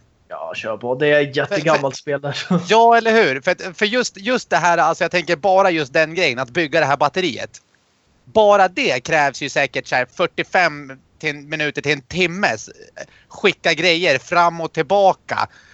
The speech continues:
Speaker 2: Eh, cutscenes hit, gör det här, fixa det här.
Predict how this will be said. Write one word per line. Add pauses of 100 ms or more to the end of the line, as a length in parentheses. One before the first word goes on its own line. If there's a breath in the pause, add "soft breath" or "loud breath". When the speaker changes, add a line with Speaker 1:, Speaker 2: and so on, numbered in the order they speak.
(140 soft breath)
Speaker 2:
Eh,
cutscenes
hit,
gör
det
här,
fixa
det
här.